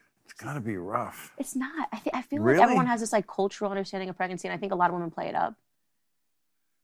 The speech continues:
Speaker 2: Yeah.
Speaker 1: Cultural? I, no, I feel like there's this,
Speaker 2: I feel like
Speaker 1: this alien gnawing on you from the inside. That
Speaker 2: Yeah, but it's like, it's not that big of a deal. I gotta be honest with you. It's,
Speaker 1: Really?
Speaker 2: it's like, I, for some women, obviously you can look at them and you can tell which ones are having what looks like an allergic reaction,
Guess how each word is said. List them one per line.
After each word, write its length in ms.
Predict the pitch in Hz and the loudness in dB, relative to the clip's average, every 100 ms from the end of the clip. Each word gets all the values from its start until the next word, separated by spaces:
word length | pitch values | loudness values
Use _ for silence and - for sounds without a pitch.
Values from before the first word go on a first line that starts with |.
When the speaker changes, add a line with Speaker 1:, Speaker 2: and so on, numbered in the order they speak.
| - | -14
Speaker 2:
Yeah. 100 | - | -6
Speaker 1:
Cultural? 520 | 127 156 - 80 71 - | -2 -4 -4 -6 -6 -10
I, 80 | |
no, 160 | - 139 | -6 -2
I 100 | 120 | -2
feel 220 | 123 143 127 | -2 0 2
like 200 | 113 - | 0 0
there's 220 | 101 - | -4 -4
this, 260 | - 98 - - | -6 -8 -8 -16
Speaker 2:
I 40 | |
feel 260 | - - 165 - | -16 -14 -12 -12
like 100 | - | -8
Speaker 1:
this 280 | 107 101 - | -4 -4 -4
alien 600 | 104 113 123 98 98 92 | -2 0 2 2 0 0
gnawing 380 | 101 120 120 92 | 0 2 0 0
on 160 | 87 | -2
you 120 | 92 92 | 0 -2
from 200 | - 101 | -2 -2
the 140 | 90 | 0
inside. 600 | 101 92 - 101 107 - - - | 0 -2 -4 -2 -2 -4 -10 -8
That 140 | 95 392 | -8 -6
Speaker 2:
Yeah, 120 | 381 | -6
but 80 | 359 | -6
it's 180 | 370 - | -4 -2
like, 140 | 359 | 0
it's 140 | - - | 0 -2
not 180 | 277 | 0
that 140 | 285 254 | 2 2
big 140 | 254 | 2
of 80 | 240 | 0
a 40 | 214 | 0
deal. 280 | 190 240 - | 2 2 2
I 80 | |
gotta 180 | 190 214 | 2 2
be 80 | 214 | 2
honest 220 | 202 220 208 | 2 0 -4
with 100 | - | -2
you. 140 | - | -2
It's, 140 | 180 | 0
Speaker 1:
Really? 200 | 214 226 | 0 2
Speaker 2:
it's 220 | 190 175 - | 0 -2 4
like, 320 | 185 180 180 | 4 4 6
I, 160 | - 202 - | 6 6 2
for 100 | 208 | 0
some 220 | - 247 | 4 6
women, 240 | 233 226 - | 6 4 10
obviously 380 | 185 185 185 196 | 10 10 6 4
you 40 | |
can 120 | 190 180 | 6 6
look 120 | 156 | 6
at 100 | 180 | 6
them 160 | 180 180 | 6 6
and 80 | |
you 60 | 180 | 6
can 160 | 180 170 | 4 6
tell 200 | 170 170 | 10 10
which 140 | 165 | 8
ones 180 | 175 170 | 4 6
are 60 | 165 | 8
having 340 | 165 160 165 | 10 10 10
what 140 | 160 - | 6 6
looks 220 | 160 - | 6 6
like 120 | 160 | 6
an 60 | 170 | 6
allergic 380 | 160 160 156 180 | 2 4 2 2
reaction, 600 | 190 160 170 - 165 220 | 6 6 6 2 -2 -2